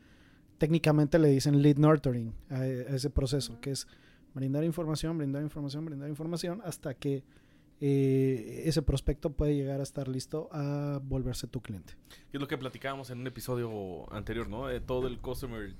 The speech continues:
Speaker 3: journey,
Speaker 2: Journey.
Speaker 1: Todo
Speaker 3: de
Speaker 1: el
Speaker 3: irlo
Speaker 1: customer journey.
Speaker 3: llevando hasta que, pues,
Speaker 1: Sí.
Speaker 3: sea fan.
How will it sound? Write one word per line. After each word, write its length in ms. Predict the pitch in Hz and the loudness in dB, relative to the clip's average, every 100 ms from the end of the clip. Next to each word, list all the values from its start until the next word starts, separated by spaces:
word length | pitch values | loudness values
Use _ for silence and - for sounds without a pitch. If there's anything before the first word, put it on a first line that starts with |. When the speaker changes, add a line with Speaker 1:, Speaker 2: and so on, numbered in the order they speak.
| - 113 | -14 -4
Speaker 3:
journey, 280 | 151 143 131 117 | -2 0 -2 -4
Speaker 2:
Journey. 140 | 214 - - - | -6 -12 -18 -6
Speaker 1:
Todo 120 | 165 | -2
Speaker 3:
de 40 | 120 | 2
Speaker 1:
el 60 | |
Speaker 3:
irlo 180 | 131 135 | 2 2
Speaker 1:
customer 260 | 123 151 147 | 2 2 0
journey. 180 | 147 127 | 0 4
Speaker 3:
llevando 420 | 135 127 131 127 | 4 4 2 -2
hasta 260 | 110 - 101 | -4 -8 -12
que, 160 | 98 | -14
pues, 400 | - 87 - - - - - - - | -12 -14 -14 -18 -20 -20 -20 -20 -14
Speaker 1:
Sí. 200 | - 202 | -2 2
Speaker 3:
sea 120 | 226 | 2
fan. 280 | 180 127 120 | 0 -2 -4